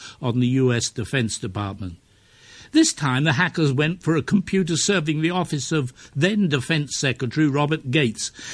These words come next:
and succeeded in shutting down that part of the Pentagon computer system for a whole week. Not to be outdone, on September the fifth, the London Guardian reported that Chinese hackers had attacked Foreign Office computers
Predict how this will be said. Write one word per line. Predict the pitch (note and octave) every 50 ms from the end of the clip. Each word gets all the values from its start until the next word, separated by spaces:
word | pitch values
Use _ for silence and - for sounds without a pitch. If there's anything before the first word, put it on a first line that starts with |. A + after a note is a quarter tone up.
| - - F#3
and | G#3 F#3+
succeeded | - - A#3 G3 - - - B3 B3+ B3+ A#3+ C4+ C4 A3+
in | A#3+ A3+ G3
shutting | - - - - A#3 A3 - B3+ C4 C4 A3
down | F3 F3+ E3+ D#3+ D3 C#3
that | C#3 D#3+ G3 - _
part | - G3 G3+ E3+
of | E3 D#3
the | C#3+ A#2+
Pentagon | - _ - A3 A3 G3+ - F#3 E3 - B2+ C3 D3 C3
computer | - C#3+ B2+ A2 - F#3+ G3+ F#3 D#3+ D#3
system | B2+ - - C3+ A#2+ - - D#3 C#3+ C3+
for | B2 C#3+ D3
a | C#3 A#2+
whole | A2 C#3 C#3 C#3 C#3 C3+
week. | A#2+ A#2 A2+ G2+ E2+ - - - - - - - - - - - - - - -
Not | F#3 B3 B3 - -
to | -
be | C#3 C#3 C3+ B2
outdone, | A#2 A2+ A2+ G#2+ G#2 C#3 C3+ C3+ C3+
on | C#3 B2+ C3 C3
September | - - D#3 D3 - - - G#3 A#3+ B3 A3+
the | G3 D3+ C#3 A#2+
fifth, | - - - D3+ A#2+ - - -
the | C#3 B2+ A#2+ A#2+ A#2+
London | B2 D3 F3 F#3+ F#3+ F#3 E3 D3 B2+ B2+ A#2+
Guardian | B2+ C3 C#3 C#3+ C#3+ B2+ C3 B2+ B2 A#2+ B2
reported | B2 A#2 - - D#3 D3+ D3 C3 C#3 B2+ A#2+
that | B2 B2+ -
Chinese | - - - G3+ G#3 G#3 G#3 G3 G3+ F#3+ E3 - -
hackers | - F3 D3 - - C3+ A#2+ G#2+ - - - - - -
had | - D#3+ D#3+
attacked | D#3+ D#3 - - - B3+ B3+ - -
Foreign | - - - G3 G#3 G3+ G3 F#3 F3+
Office | F3 D3 - - B2 -
computers | - - C3+ C3 A2+ - E3 D#3 D3 B2 D3+ C3+ A#2+